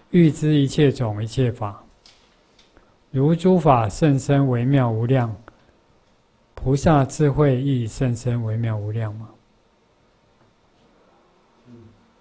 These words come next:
有没有？先达破一切智人中，以广说，如含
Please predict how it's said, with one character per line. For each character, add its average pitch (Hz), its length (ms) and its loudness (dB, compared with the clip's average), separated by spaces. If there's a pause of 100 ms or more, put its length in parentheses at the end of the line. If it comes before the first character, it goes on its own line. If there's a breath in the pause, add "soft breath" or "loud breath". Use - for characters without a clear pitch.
(400)
有 113 80 -8
没 110 100 -6
有？ 113 160 -6 (1700 soft breath)
先 170 420 2
达 127 320 0
破 135 360 0
一 123 60 -2
切 127 240 -2
智 127 220 -2
人 110 180 -4
中， 117 280 -4
以 113 100 -4
广 101 280 -10
说， 113 360 -8 (540 soft breath)
如 123 200 -2
含 120 560 -6